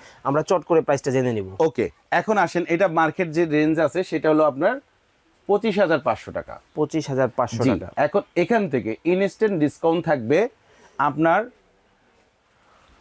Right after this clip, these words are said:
Speaker 2: প্রায় ছয় হাজার টাকার মতন ইনস্ট্যান্ট ডিসকাউন্ট। এটা এখন থাকবে মাত্র only for wholesale বাজেটে এক মাস। এই যাবৎকালীন থেকে রেট নিতে পারবেন মাত্র উনিশ হাজার পাঁচশো টাকায়। এই
Speaker 1: মাত্র
Speaker 2: কিউ সিক্স
Speaker 1: উনিশ হাজার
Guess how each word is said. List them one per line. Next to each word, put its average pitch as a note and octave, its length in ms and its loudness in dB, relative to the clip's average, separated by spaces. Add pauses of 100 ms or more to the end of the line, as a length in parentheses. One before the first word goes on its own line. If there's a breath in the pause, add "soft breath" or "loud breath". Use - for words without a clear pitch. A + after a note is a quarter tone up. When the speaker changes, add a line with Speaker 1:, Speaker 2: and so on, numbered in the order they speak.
Speaker 2:
প্রায় F#3+ 260 2
ছয় F3+ 300 2
হাজার F#3+ 320 2
টাকার D#3 220 2
মতন C#3+ 180 -2
ইনস্ট্যান্ট C#3 380 -2
ডিসকাউন্ট। C#3 260 -2
এটা E3 180 4
এখন F3+ 180 0
থাকবে F3+ 300 0
মাত্র E3 520 2 (120)
only F3+ 420 2
for F#3+ 160 4 (220)
wholesale D#3+ 480 0
বাজেটে D3+ 460 -2 (160)
এক F3+ 300 4
মাস। D3 300 0 (140)
এই F3 180 2
যাবৎকালীন E3+ 600 0
থেকে E3 220 -2
রেট D#3+ 220 2
নিতে E3 220 2
পারবেন D#3+ 300 2
মাত্র D3 480 2
উনিশ E3 340 0
হাজার E3+ 200 2
পাঁচশো B2+ 320 -4
টাকায়। B2 300 0
এই C3 60 -8
Speaker 1:
মাত্র F3 880 0
Speaker 2:
কিউ A3 200 4
সিক্স E3+ 140 -2
Speaker 1:
উনিশ G#3 220 0
হাজার C#3+ 480 0